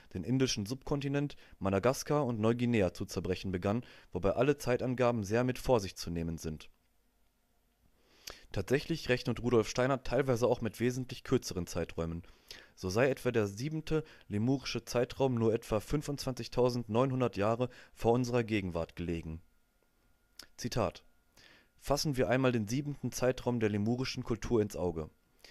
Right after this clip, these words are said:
Er liegt ungefähr fünfundzwanzigtausendneunhundert Jahre vor unserem Zeitraum.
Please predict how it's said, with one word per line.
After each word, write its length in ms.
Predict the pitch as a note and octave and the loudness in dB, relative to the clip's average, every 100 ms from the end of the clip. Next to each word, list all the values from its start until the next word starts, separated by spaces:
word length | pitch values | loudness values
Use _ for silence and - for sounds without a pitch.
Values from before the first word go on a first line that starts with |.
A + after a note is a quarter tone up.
| - - | -20 -8
Er 120 | F#2+ | -4
liegt 180 | A2 A2 | -4 -2
ungefähr 360 | C#3+ C3+ B2 - | 0 2 0 -2
fünfundzwanzigtausendneunhundert 1500 | - D3+ D#3+ D3+ C#3 B2+ B2 - B2 A#2+ A2 A#2 C3 B2+ A#2+ | -4 -4 -2 -6 -6 -6 -4 2 2 2 2 2 4 2 0
Jahre 260 | G2+ G#2+ A2 | 2 0 0
vor 180 | - G#2+ | 0 0
unserem 320 | A2 A2 A2+ | 2 -2 -2
Zeitraum. 520 | G#2+ F#2 - D#2 D#2 | -2 -2 -2 -8 -10